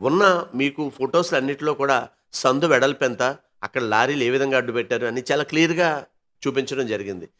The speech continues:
ఇది ఇక్కడ ప్రజల మనోవేదన తప్ప మా ఉత్సాహం కాదు. ఆ విషయం దయచేసి గమనించి ఈ విషయంపై అధికారులు, నాయకులు తక్షణమే చర్యలు తీసుకోవాలని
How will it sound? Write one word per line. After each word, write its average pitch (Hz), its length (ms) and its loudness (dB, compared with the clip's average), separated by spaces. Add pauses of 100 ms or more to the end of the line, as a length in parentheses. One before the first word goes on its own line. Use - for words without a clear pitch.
(300)
ఇది 190 540 -4 (160)
ఇక్కడ 156 280 2
ప్రజల 151 380 2
మనోవేదన 165 640 4
తప్ప 143 480 -2 (340)
మా 117 260 4
ఉత్సాహం 143 420 0
కాదు. 95 340 -4 (240)
ఆ 113 80 6
విషయం 123 320 0
దయచేసి 120 400 -2
గమనించి 123 460 -4 (140)
ఈ 151 140 0
విషయంపై 170 600 0 (140)
అధికారులు, 170 420 2
నాయకులు 143 400 0
తక్షణమే 175 480 0
చర్యలు 135 340 0
తీసుకోవాలని 113 680 -2